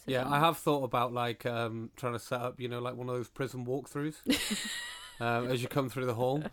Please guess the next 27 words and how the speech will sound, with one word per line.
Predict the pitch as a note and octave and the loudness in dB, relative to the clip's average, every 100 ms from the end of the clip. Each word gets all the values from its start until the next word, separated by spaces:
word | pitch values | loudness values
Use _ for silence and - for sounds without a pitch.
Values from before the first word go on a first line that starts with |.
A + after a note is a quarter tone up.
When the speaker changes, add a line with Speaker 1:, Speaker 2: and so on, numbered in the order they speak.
| - | -2
Speaker 1:
Just, | C#3 - C3+ | -2 0 0
you | |
know, | C3 B2+ | 2 2
like, | B2+ B2 A#2 - - - - - | 0 -2 -4 -6 -6 -8 -10 0
have, | C3 C3 | 4 6
like, | C3 B2+ A#2+ | 6 4 2
like, | C3 C3 | 2 2
that | C3 | 0
big, | A#2+ B2 | 2 2
like, | B2 B2 A#2 | 2 0 2
rail | C3 C3 B2+ | 4 4 2
that | A#2 | 0
goes | B2+ A#2 | 0 2
around | C3 B2+ A#2 | 4 4 2
and | A#2+ | -4
just | A#2+ | -6
sprays | - C3 C3 B2 A#2 | -2 2 2 2 0
you | A#2 | -2
and | A2+ | -4
stuff | - A#2+ - | -4 -4 2
and | - | 6
Speaker 2:
Oh. | A3+ A#3+ | 8 8
Speaker 1:
then | G#3 C3+ | 6 4
delouses | C3 C3 - A#2 A#2 | 2 0 -2 -6 -4
you | A#2+ | -4
and | A#2+ | -4
that. | A#2 | -6